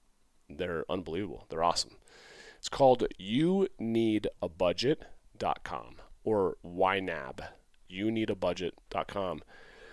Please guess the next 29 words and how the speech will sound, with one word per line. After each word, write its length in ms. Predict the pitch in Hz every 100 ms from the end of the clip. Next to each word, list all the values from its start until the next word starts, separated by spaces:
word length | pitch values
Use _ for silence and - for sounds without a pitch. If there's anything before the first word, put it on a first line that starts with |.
| - - - _ -
And 120 | 151
what's 140 | 151
been 100 | 160
interesting 420 | 180 - 208 156 139
is 120 | 113
they 140 | 123
have, 540 | 110 143 139 135 123 -
you 80 | 123
know, 120 | 101
they 60 | 95
have 100 | 90
an 80 | 117
app, 220 | 120 117 - 156
they 100 | 95
have 240 | 95 95 87
a, 300 | 82 82 80
uh, 160 | 78 -
of 120 | - -
course, 220 | 98 -
a, 160 | 67 - - -
a 60 | 95
browser 440 | 104 95 95 101
interface. 640 | 78 90 - 98 87 - - - - - - -
Um, 560 | 104 104 95 90 90 - - -
and 480 | 110 104 98 95 92 -
I've 200 | 113 110
gone 300 | 117 127 135
through, 540 | - 117 107 104 98 - - - - - - _ _ _ _ _ _ _
<sighs> 0 | _